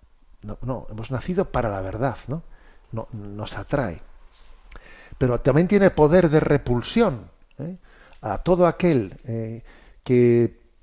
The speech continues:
que no busque, o sea, que no vaya con conciencia transparente, a todo aquel que, que en su conciencia bu-, tenga otros intereses que no sean es-, estrictamente la búsqueda de la verdad,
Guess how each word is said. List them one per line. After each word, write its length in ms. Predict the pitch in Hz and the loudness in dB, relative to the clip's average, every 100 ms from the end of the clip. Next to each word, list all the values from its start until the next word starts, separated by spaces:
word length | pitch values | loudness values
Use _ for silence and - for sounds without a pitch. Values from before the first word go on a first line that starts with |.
| _ - - | _ -20 -8
que 140 | 113 | -4
no 160 | 117 160 | 2 2
busque, 420 | 147 156 - 120 | 2 -2 -2 -2
o 20 | |
sea, 140 | 104 120 | -2 -6
que 100 | 117 | -2
no 120 | 135 | 0
vaya 220 | 143 143 | 2 0
con 220 | - 131 | 0 -2
conciencia 960 | 123 123 123 110 - 143 143 127 - 127 | -2 -4 -2 -6 -2 -2 -2 -4 0 0
transparente, 920 | - 123 - 120 127 147 117 131 175 - - - - - | 0 -4 -2 2 2 2 2 0 0 -6 -20 -20 -20 -14
a 100 | - | -6
todo 180 | 151 156 | 0 0
aquel 260 | - 147 | 2 2
que, 340 | 135 127 123 123 | 4 6 6 4
que 100 | 123 | 2
en 60 | 117 | 0
su 180 | 123 | -2
conciencia 580 | 117 117 - 160 131 120 | 0 0 2 0 2 -2
bu-, 320 | 107 117 139 | -2 -4 -4
tenga 240 | - 151 151 | -2 0 0
otros 360 | 139 139 - | 0 -2 -2
intereses 800 | 131 123 120 139 - 117 110 - - - - - - | -4 -2 2 2 2 -2 -4 -6 -20 -20 -20 -18 -8
que 120 | 123 | -6
no 100 | 117 | -4
sean 300 | 135 156 135 | -2 0 2
es-, 360 | 123 113 123 - | 0 -4 -8 -10
estrictamente 800 | - - 147 151 151 143 135 120 | -10 -4 -4 -2 -2 -2 0 -2
la 80 | 104 | -2
búsqueda 340 | 120 - 131 | -4 -2 -2
de 60 | 127 | 0
la 80 | 123 | 0
verdad, 320 | 117 120 | 0 0